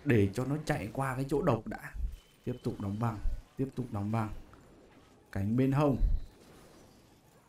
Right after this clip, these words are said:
Ok ạ, tiếp tục đóng băng cánh bên kia. Và tớ nghĩ là sẽ xài bình, à, cuồng nộ một chút xíu. Rồi, bên này còn một cái đóng băng nữa. Oh my god.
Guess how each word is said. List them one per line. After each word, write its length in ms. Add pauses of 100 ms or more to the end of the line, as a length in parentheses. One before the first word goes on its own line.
Ok 500
ạ, 320 (160)
tiếp 200
tục 180
đóng 160
băng 220
cánh 180
bên 240
kia. 200 (480)
Và 160
tớ 100
nghĩ 220
là 140
sẽ 300
xài 360
bình, 260
à, 100 (160)
cuồng 240
nộ 80
một 240
chút 120
xíu. 400 (960)
Rồi, 380 (600)
bên 240
này 220
còn 240
một 200
cái 120
đóng 180
băng 200
nữa. 280 (160)
Oh 600
my 320 (180)
god. 360